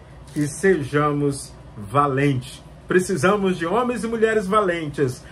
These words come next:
vencendo o mal e apresentando Jesus Cristo, Senhor e Salvador. Oremos ao Senhor. Obrigado, Deus, por esse dia. Obrigado pela tua bondade. Obrigado por tudo que vai acontecer na vida dos teus servos,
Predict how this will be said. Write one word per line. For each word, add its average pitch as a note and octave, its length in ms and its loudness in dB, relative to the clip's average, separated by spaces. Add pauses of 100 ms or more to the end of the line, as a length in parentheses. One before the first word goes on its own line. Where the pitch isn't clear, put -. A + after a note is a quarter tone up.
(180)
vencendo A#3 760 2
o C#4 40 -4
mal F#3 480 2 (180)
e E3+ 100 0
apresentando F3 880 0
Jesus F#3+ 460 2
Cristo, C#3+ 560 -6 (180)
Senhor C#3 460 0
e A2 40 -4
Salvador. G#2 500 -8 (360)
Oremos C#3 380 2
ao G#2 60 -4
Senhor. F#2 320 -14 (600)
Obrigado, F#3 460 2
Deus, D3+ 540 0 (100)
por C#3+ 140 2
esse D#3+ 320 -2
dia. A2 360 -8 (440)
Obrigado E3+ 420 0
pela E3 220 -4
tua F#3 260 -2
bondade. C#3+ 680 -6 (340)
Obrigado F3 400 -2
por F#3+ 200 -6
tudo A3+ 360 -8
que G3 120 -8
vai F#3+ 260 -2
acontecer F3+ 720 -6 (240)
na C3+ 140 -4
vida G#3 340 -2
dos F#3+ 240 -8
teus G3 220 -4
servos, - 680 -10